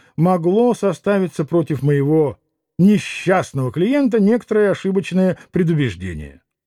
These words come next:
О, это так натурально! Несчастный слишком заслужил, чтобы к нему относились даже с предубеждением. Оскорбленное же нравственное и еще пуще того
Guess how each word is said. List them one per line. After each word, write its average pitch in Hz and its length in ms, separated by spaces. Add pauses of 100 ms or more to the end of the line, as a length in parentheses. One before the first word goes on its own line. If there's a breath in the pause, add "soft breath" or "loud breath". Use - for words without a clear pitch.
О, 175 640 (520)
это 131 300
так 139 360
натурально! 120 840 (340)
Несчастный 214 800
слишком 208 560
заслужил, 175 840 (180 soft breath)
чтобы 160 300
к - 80
нему 170 440 (260)
относились 214 840
даже 190 540 (100)
с - 100
предубеждением. 131 1160 (480)
Оскорбленное 165 1300
же 151 280 (140 loud breath)
нравственное 147 1300 (140 soft breath)
и 160 60
еще 175 280
пуще 175 400
того 180 320